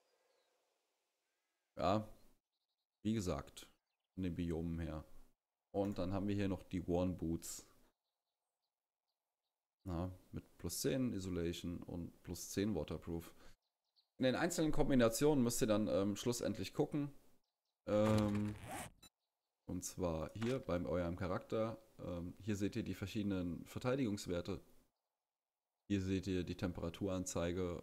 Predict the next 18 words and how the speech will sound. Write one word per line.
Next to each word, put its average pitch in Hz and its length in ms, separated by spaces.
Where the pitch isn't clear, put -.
ähm, 85 460
wie 98 180
viel 110 100
Schutz - 260
ihr 98 120
gegen 85 200
Feuchtigkeit 104 640
habt. - 240
Was 175 140
die 156 80
Kilogrammanzeige 110 1200
bringt, 107 260
ich - 160
weiß 107 200
es 107 140
immer 127 240
noch 92 160
nicht. 95 340